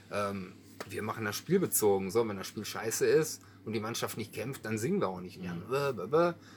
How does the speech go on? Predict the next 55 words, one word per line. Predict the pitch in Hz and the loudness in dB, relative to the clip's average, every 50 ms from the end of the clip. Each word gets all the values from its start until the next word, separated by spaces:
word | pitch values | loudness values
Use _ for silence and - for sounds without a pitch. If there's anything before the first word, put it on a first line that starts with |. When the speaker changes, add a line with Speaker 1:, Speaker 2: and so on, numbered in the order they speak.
| - - - - | -20 -20 -10 -6
Speaker 1:
Ja, | - 104 95 | -4 -4 -4
und | 90 85 87 | -4 -6 -8
dann | 87 90 87 | -10 -10 -8
kam | - 98 92 92 90 85 - 85 95 - | -8 -8 -8 -8 -8 -10 -12 -16 -12 -10
Politik | - 90 85 85 - - 190 - | -8 -6 -6 -6 -6 -8 -6 -4
noch | 165 151 127 | -4 -4 -2
ein | 131 | -2
bisschen | 123 131 - - 123 120 | -2 -2 -2 -2 -2 0
mal | 120 113 113 110 | 0 0 0 0
wieder | 110 110 110 110 | 2 2 2 2
ins | 104 110 107 | 2 0 -6
Spiel, | - - - 110 113 110 107 107 104 98 95 | -8 -6 -2 0 2 4 4 2 0 -2 -6
wie | 98 98 | -6 -4
so | 90 - | -2 0
Speaker 2:
Mhm. | 90 90 | 0 2
Speaker 1:
oft. | 107 107 - - - - - | 0 0 -2 -6 -12 -12 -10
Und | - - 101 98 95 98 98 92 87 - - | -6 -4 -4 -4 -4 -4 -6 -8 -10 -10 -12
ja, | 87 90 90 | -10 -10 -12
dann | 87 87 87 - - - - - - - - - - - - - - - - - - - - - | -12 -14 -14 -16 -18 -20 -20 -20 -20 -20 -20 -20 -20 -20 -20 -20 -20 -20 -20 -20 -20 -20 -10 0
kennt | - 127 120 | 2 2 2
man | 117 117 | 4 4
das | 113 110 - | 2 4 4
ja | - 113 | 6 6
so | 101 113 | 6 6
ein | 107 | 6
bisschen | 110 120 - - 101 | 6 4 4 2 2
aus, | 95 98 - - - | 0 0 -2 -4 -4
aus | - - - - | -4 -4 -4 -4
den | - 90 92 | -4 -2 0
Medien, | 107 117 120 113 110 104 104 95 | 2 2 2 2 0 -2 -2 0
wo | 95 | 0
das | 95 104 95 - | 0 0 -2 -2
ein | 101 90 | -4 -4
bisschen, | - - - 90 90 | -4 -4 -4 -4 -6
ja, | 90 95 98 | -6 -8 -8
ich, | 90 82 - - - - - - - - - - - - 127 120 120 | -8 -10 -10 -14 -16 -18 -18 -20 -20 -20 -20 -18 -12 -10 -8 -6 -4
so | 131 | -2
ein | 143 | 0
bisschen | 143 147 - - 123 113 | 0 4 6 6 4 4
anders, | 113 135 139 117 - - 113 | 2 2 2 0 0 0 -2
wie | 113 117 | -2 -2
es | 113 - - | -2 -2 -2
in | 98 104 | -2 -4
den | 107 101 101 | -4 -4 -4
Medien | 104 110 117 117 113 104 101 98 | -4 -4 -2 -2 -2 -2 0 -2
berichtet | 95 95 107 104 - - 90 - | -4 -4 -6 -6 -6 -6 -4 0
wurde, | 101 104 110 107 104 | 4 4 6 6 4
Speaker 2:
Mhm. | 95 | 2
Speaker 1:
wurde | 101 101 | 0 -2
es | 95 - | -2 -2
mir | - 98 101 98 | -2 -2 -2 -2
erzählt | 98 - - 104 101 101 | -4 -4 -2 0 0 0
von | - - 92 95 90 90 90 | -2 -4 -6 -6 -6 -8 -8
Beteiligten, | 92 - - - - 95 95 110 95 - - - 85 85 | -10 -10 -8 -6 -6 -6 -6 -8 -12 -14 -14 -14 -12 -10
aber | 82 87 87 87 87 85 | -10 -10 -10 -10 -10 -12